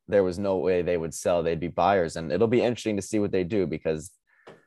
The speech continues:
I don't think that team is necessarily as good as their standing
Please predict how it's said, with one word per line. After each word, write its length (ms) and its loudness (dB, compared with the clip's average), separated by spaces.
I 80 4
don't 140 4
think 180 0
that 160 8
team 220 -2
is 100 -4
necessarily 420 2
as 280 4
good 260 2
as 260 0
their 460 0
standing 840 -4